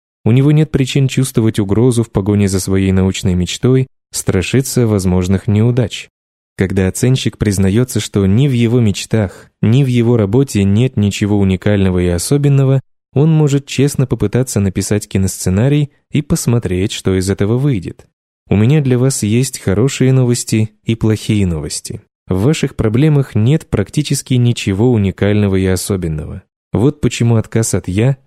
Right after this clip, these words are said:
освобождает. Иногда самопоглощенность сочетается со страхом, основанным на иррациональной уверенности.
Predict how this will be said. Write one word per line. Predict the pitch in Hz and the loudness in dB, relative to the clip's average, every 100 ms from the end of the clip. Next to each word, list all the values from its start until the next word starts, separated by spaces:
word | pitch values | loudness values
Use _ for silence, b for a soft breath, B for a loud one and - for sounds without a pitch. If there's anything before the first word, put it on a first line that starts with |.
| - | -6
освобождает. | 101 - 101 98 90 98 107 76 _ _ _ - | -4 -2 -2 0 0 -2 -2 -6 _ _ _ -2
Иногда | 98 107 113 | 0 2 0
самопоглощенность | 117 113 110 110 101 98 - 135 135 120 - | 0 0 0 0 0 -2 0 0 2 0 -2
сочетается | - - - 123 127 - 107 | -8 -4 -2 0 0 0 -2
со | 98 | -2
страхом, | - - 127 - 127 | -4 0 0 0 0
основанным | 117 - 127 123 123 120 110 | 0 0 0 2 2 2 2
на | 110 | 0
иррациональной | 110 107 107 104 101 95 98 98 98 98 | 0 -2 -2 -2 0 0 2 2 2 0
уверенности. | 101 127 110 90 - - - | 2 0 0 -2 -4 -10 -12